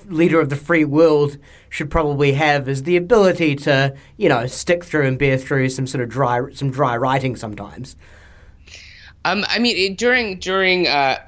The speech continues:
Speaker 2: many, many presidency, or many, many presidents, typically they, they do have, um, well, it's funny 'cause most of them, uh, start off the day by reading the paper. Uh, uh, Trump does start off by, by watching Fox News,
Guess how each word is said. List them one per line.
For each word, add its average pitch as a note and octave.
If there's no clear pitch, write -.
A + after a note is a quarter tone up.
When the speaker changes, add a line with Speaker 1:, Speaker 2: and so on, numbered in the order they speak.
Speaker 2:
many, F#3
many E3
presidency, A2
or C3+
many, D#3
many D#3+
presidents, A#2
typically E3
they, C#3+
they E3
do G3
have, D#3+
um, B2+
well, E3
it's F3
funny F3
'cause F3
most A3
of A#3+
them, G3
uh, B2+
start D3
off C3
the C3
day B2+
by A#2
reading A#2+
the A#2+
paper. A#2+
Uh, G#2+
uh, G#2+
Trump C3
does A#2
start A#2
off G#2+
by, G#2
by G#2
watching A2
Fox G#2
News, C3